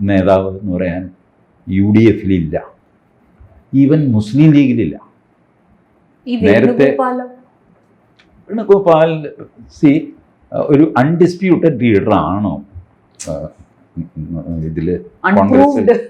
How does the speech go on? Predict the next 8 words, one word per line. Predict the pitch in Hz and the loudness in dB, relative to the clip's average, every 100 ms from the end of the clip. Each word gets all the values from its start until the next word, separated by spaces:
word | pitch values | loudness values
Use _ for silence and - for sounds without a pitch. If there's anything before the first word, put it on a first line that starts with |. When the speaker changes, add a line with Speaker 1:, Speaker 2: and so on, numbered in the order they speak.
| - | -10
Speaker 2:
<laughs> | - 226 | -8 -4
dis-, | 233 - - _ - | -4 -6 -14 _ -10
ഇതുവരെ | 240 247 262 | -6 0 0
പ്രൂ-, | 269 262 262 208 185 | 0 -2 -4 -6 -4
ടെസ്റ്റഡ് | 220 220 285 277 | -4 -2 -2 0
അല്ലാത്ത | 254 240 240 247 | 2 2 0 -2
ഒരു | 240 233 _ _ _ _ | -4 -10 _ _ _ _
Speaker 1:
ആ, | - 180 160 | -8 -6 -6